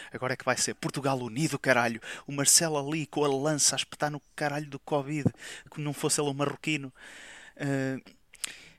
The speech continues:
e agora, com o passar do tempo, não só temos o desgaste mental e psicológico de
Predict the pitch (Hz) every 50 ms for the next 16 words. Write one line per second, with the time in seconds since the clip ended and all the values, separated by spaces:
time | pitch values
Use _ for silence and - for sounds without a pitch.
0 | _ _ _ _ _ _ _ _ _ _ - 165 165 165 160 151 147 135 120 120
1 | - - 135 - - - - - 165 165 170 170 - - 196 196 202 - - -
2 | - _ _ _ _ - 156 156 160 165 156 - - 180 147 135 - 139 127 123
3 | 120 123 123 123 - 123 139 156 139 - - - 120 113 104 92 87 - 127 -
4 | 220 247 247 156 - - - - 120 - - - 104 110 120 127 135 - - -